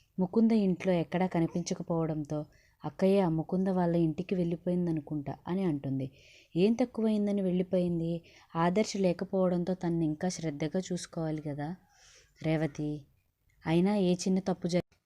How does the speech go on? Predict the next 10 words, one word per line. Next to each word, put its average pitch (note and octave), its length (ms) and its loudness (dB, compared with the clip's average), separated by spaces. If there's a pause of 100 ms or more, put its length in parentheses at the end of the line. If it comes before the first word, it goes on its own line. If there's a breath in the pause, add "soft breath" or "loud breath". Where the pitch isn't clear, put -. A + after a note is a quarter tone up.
(340)
తనకి F#3+ 220 2
పెద్ద F3+ 300 0
విషయంలా F#3+ 520 0
అనిపిస్తుంది." E3 800 -4 (400)
కృష్ణ G#3 500 0
మురారి G3 440 2
ఇంటికి F#3+ 420 -4
వెళ్ళగానే E3 600 -2 (220)
ముకుంద E3+ 360 -4
అంటుంది, E3 500 -4